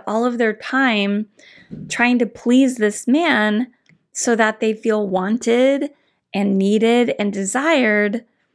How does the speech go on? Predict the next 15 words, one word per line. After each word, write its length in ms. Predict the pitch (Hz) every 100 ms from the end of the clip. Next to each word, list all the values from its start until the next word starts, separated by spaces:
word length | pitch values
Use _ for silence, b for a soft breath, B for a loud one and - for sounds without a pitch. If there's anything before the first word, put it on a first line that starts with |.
| _ _ _ _ -
but 540 | - 214 220 220 - _ _ _ _ -
they're 120 | 220
going 380 | 202 262 320 294
about 300 | 226 202 196
it 220 | 208 -
the 100 | 196
struggle 640 | - - - 220 240 214
bus 360 | 185 170 - -
way 460 | 165 - - - _ -
by 160 | 202
trying 420 | 208 - 240 247 240
to 180 | 214 - -
fit 540 | - - 269 233 - -
a 60 |
man 840 | 202 208 240 277 233 202 196 208